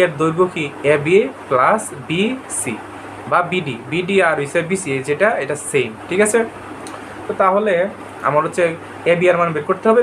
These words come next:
বিসি এর মান বের করতে হবে। এবি plus বিসি is equal to এডি, এডি বের করতে পারলেই হয়েছে। তো এখানে আমরা অ্যাপ-, অ্যাপ্লাই করবো ত্রিকোণমিতি সূত্র অ্যাপ্লাই করবো। ত্রিকোণমিতি এখানে হচ্ছে থার্টি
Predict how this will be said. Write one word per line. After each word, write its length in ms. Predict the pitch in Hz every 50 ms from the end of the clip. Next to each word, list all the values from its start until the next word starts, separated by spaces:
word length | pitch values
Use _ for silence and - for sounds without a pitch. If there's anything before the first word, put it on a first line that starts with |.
| 196
বিসি 180 | 214 220 - - 147
এর 60 | 139 143
মান 100 | 147 143
বের 100 | 135 127 - 131
করতে 180 | 117 - - 117
হবে। 120 | 107 107 - - 139 160
এবি 160 | 180 180 202 196
plus 160 | 196 190 175 165 165
বিসি 160 | 190 180 185 156
is 60 | 151
equal 200 | 165 165 190 190 190 214
to 60 | 262 269 - - 147 139
এডি, 160 | 127 120 113 - - - - - - -
এডি 120 | 147 147 160 147
বের 100 | 143 143
করতে 140 | 147 143 - 156
পারলেই 240 | 165 170 196 208 220 156
হয়েছে। 200 | 139 127 - - - - - - - -
তো 40 | 214 220
এখানে 160 | 208 208 226 214 208
আমরা 120 | 202 196 196 190
অ্যাপ-, 180 | 185 175 143 - -
অ্যাপ্লাই 260 | 151 147 - 151 147 143
করবো 200 | 151 143 143 160 160 156 - - - - - - - - - - - - - - - - - - - -
ত্রিকোণমিতি 440 | 190 190 185 180 175 170 160 165 156 -
সূত্র 140 | - - 170
অ্যাপ্লাই 200 | 156 - 135 131 131
করবো। 140 | 160 170 185 185
ত্রিকোণমিতি 400 | 185 185 170 160 151 147 143 147 151 151 - - - - - - - - - - - - - - - 175
এখানে 200 | 185 185 208 214 220
হচ্ছে 220 | 226 196 - 226 196 196 208 220 - - - - - - - - - - -
থার্টি 200 | 180 180 180